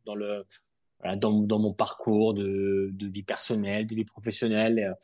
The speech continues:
alors voilà, c'est pas une, une chanson pour faire la fête, hein. La mettez pas en soirée à, à trois heures du matin parce que là, vous allez plomber tout le monde. Mais, euh, si un jour vous avez envie, voilà, de,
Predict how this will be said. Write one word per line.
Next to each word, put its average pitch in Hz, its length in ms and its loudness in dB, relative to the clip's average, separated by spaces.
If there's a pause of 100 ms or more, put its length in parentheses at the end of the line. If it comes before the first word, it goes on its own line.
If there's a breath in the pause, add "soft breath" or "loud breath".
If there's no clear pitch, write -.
(140 loud breath)
alors 110 120 2
voilà, 143 200 4
c'est 127 160 -2
pas 165 240 4
une, 151 120 2
une 131 280 0
chanson 147 180 -4
pour 139 120 -2
faire 131 120 2
la 135 80 2
fête, 120 280 -4
hein. 117 260 -6
La 113 80 -4
mettez 120 240 -4
pas 131 140 -4
en 123 160 -2
soirée 123 360 -2
à, 120 160 2 (240 loud breath)
à 131 120 2
trois 156 300 2
heures 160 100 4
du 151 100 0
matin 156 260 2
parce 151 160 -2
que - 80 -6
là, 156 80 2
vous 151 140 -4
allez 135 100 -4
plomber 135 280 -6
tout - 120 -8
le 160 60 0
monde. 196 260 0 (380 soft breath)
Mais, 170 200 2
euh, 180 120 2
si 165 160 -6
un 160 120 -4
jour 180 140 -2
vous 160 120 -6
avez 139 180 -4
envie, 143 260 -4
voilà, 131 220 -4
de, 113 40 -14